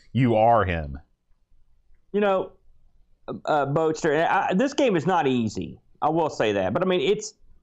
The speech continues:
Speaker 2: I did, I didn't do great, but I could get a couple levels in, and I watched, I went further in to watch how it looked. And this game might, it's like the spokes game for the Spectrum.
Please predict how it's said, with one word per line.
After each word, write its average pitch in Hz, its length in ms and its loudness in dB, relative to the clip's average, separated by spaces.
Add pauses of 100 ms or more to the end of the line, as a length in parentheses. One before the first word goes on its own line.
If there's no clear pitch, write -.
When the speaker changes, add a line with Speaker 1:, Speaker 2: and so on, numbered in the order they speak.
(500)
Speaker 2:
I 185 100 0
did, 190 160 2
I 180 200 0
didn't 175 260 0
do 147 100 2
great, 135 440 0
but 139 100 0
I 147 80 2
could 143 180 -6
get 139 120 0
a 135 40 -2
couple 135 380 -2
levels 113 360 0
in, 113 200 0
and 120 120 0
I 127 80 2
watched, 135 420 0
I 131 100 2
went 131 260 -2
further 123 300 0
in 117 80 -2
to 110 40 0
watch 113 320 -2
how 117 220 0
it 82 40 -2
looked. 117 360 -2 (540)
And 156 400 -4
this 220 280 0
game 170 360 0
might, 160 340 0
it's 180 160 -2
like 247 160 0
the 190 100 0
spokes 202 600 -2
game 107 680 -2
for 139 140 0
the 123 80 0
Spectrum. 107 800 -4